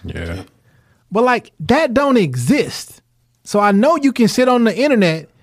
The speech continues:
Speaker 2: and say something should be done. Well, y'all need to do this. It
Speaker 1: But
Speaker 2: don't
Speaker 1: not a
Speaker 2: exist.
Speaker 1: database where I can keep.
Speaker 2: What portion of your,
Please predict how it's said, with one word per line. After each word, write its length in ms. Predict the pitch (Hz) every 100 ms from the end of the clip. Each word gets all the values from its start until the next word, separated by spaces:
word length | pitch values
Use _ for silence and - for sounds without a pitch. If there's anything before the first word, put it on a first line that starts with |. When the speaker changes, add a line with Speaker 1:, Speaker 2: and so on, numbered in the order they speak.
| _ _ -
Speaker 2:
and 140 | 175
say 180 | 175 190
something 460 | - 220 302 285 180
should 240 | - 160
be 100 | 156
done. 460 | 127 151 151 160 139
Well, 100 | 139
y'all 180 | 247
need 140 | 240 220
to 80 | 185
do 160 | 180
this. 280 | 190 277 208 - _ -
It 200 | 330 339
Speaker 1:
But 60 |
Speaker 2:
don't 80 | 202
Speaker 1:
not 160 | 143 147
a 40 |
Speaker 2:
exist. 180 | 120 113
Speaker 1:
database 600 | 139 147 120 135 131 -
where 140 | 123
I 100 | 120
can 160 | 117 117
keep. 380 | - 135 120 - - _ _ -
Speaker 2:
What 320 | 165 285 -
portion 400 | 320 320 269 277
of 120 | 233
your, 300 | 247 285 240